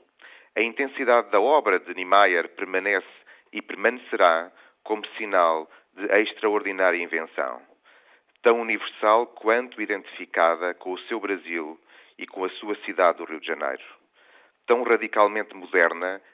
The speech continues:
quanto legitimada na cidadania, tão inevitável em cada projeto quanto emocionante,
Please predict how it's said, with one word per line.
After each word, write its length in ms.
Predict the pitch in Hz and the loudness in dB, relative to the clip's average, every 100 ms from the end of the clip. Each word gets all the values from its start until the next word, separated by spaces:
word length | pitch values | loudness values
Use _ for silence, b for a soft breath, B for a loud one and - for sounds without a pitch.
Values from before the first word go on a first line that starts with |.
| b | b
quanto 540 | - 101 98 98 - 95 | 0 4 4 0 -12 -12
legitimada 960 | 95 101 104 104 92 87 85 85 85 85 b _ | -8 -8 -8 -6 0 2 2 -2 -4 -8 b _
na 240 | 95 101 | -4 -4
cidadania, 720 | - 95 85 82 80 71 67 - _ _ _ b b b b b _ | -4 -6 -4 -4 -6 -8 -10 -12 _ _ _ b b b b b _
tão 220 | 117 117 | 0 0
inevitável 800 | 113 98 101 - 107 107 92 90 | -4 -10 -14 4 6 6 2 0
em 100 | 90 | -2
cada 240 | - 104 98 | -4 -4 -4
projeto 720 | - - - 82 - - - _ _ - | -8 -6 -2 -2 -4 -20 -20 _ _ -6
quanto 520 | 101 98 95 - 90 | 2 2 0 -10 -12
emocionante, 800 | 87 87 - 82 82 85 85 | -12 -14 -14 -6 -4 -4 -8